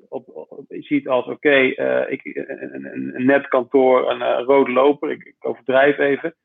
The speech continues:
ziet, laten we zeggen, een twintigjarige vertrouwen als, "Hey, mijn vrienden doen, doen het", of ik, ik zie andere mensen die ik ken, die doen het, dus is het, wekt dat vertrouwen.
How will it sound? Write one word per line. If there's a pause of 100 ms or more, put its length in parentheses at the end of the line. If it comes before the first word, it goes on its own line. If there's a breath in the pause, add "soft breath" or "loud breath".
(600)
ziet,
laten
we
zeggen,
een
twintigjarige
vertrouwen
als, (280)
"Hey,
mijn
vrienden
doen,
doen
het",
of
ik,
ik
zie
andere
mensen
die
ik
ken,
die
doen
het, (320)
dus (240)
is
het, (100)
wekt
dat
vertrouwen.